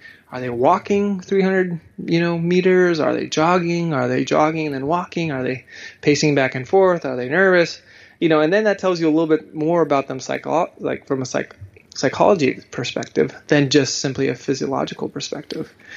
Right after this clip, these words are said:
And then you can use that to help guide them even better in sessions moving forward. But if you just say,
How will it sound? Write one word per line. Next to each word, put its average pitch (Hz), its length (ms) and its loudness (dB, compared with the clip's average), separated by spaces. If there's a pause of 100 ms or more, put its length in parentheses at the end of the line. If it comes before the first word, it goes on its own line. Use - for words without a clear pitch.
(200)
And 147 140 4
then 208 140 6
you 226 120 6
can 196 180 4
use 196 260 4
that 139 460 0
to 147 80 -12
help 143 220 -4
guide 139 260 0
them 139 160 -4
even 127 360 -12 (280)
better 139 460 0 (280)
in 151 220 -8
sessions 139 760 -6
moving 131 240 -8
forward. 156 400 2
But 139 140 4
if 143 160 2
you 202 100 2
just 180 240 2
say, 147 300 2